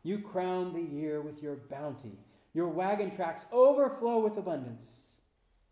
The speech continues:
The pastures of the wilderness overflow. The hills gird themselves with joy.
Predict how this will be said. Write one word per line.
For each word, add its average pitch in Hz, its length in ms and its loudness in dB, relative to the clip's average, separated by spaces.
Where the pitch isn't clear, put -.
The 127 60 -20
pastures 123 460 -10
of 120 100 -10
the 123 80 -8
wilderness 120 680 -8
overflow. 123 600 -6
The 190 140 0
hills 180 400 0
gird 170 240 -4
themselves 156 440 0
with 127 220 -14
joy. 156 340 -2